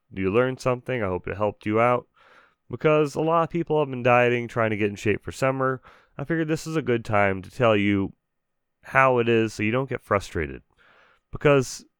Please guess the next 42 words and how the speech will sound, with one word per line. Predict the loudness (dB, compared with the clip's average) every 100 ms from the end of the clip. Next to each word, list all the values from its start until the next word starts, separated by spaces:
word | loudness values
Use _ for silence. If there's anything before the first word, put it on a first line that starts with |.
| -4
you | -2
can | 2
ask | 2 2 2
any | 2 4 4 2
really | 0 2 4 4
fit | 2 2 2 2
person | 2 2 0 -2
in | -2
the | 0
gym | 2 4 2 -2 -12 -20 -20 _ _ _
about | 0 4 6 4 -4 -6
cutting | 0 0 0
and | 2
bulking, | 2 0 -6 -10 -14 _ _
and | -6 -2
they | 0
will | 0
tell | 0 0
you | 0
this. | -4 -10 -18 -20 _ _ _ _ _ _ _ _ _
So, | 0 2 2 0 -8 _ _ _ _
see | 0
you | 2
guys | 4 4
later. | 4 4 2
Have | 2 2
a |
good | 2 0
one. | 0 -2 -4
Keep | -8 -6
being | 0 2
awesome. | 4 4 4 0 -6 -2
Check | -4 -2
out | -4
some | -4
of | 0
the |
other | 2 2
videos | 0 0 0
on | -2
the |
channel. | -2 -2 -2 -4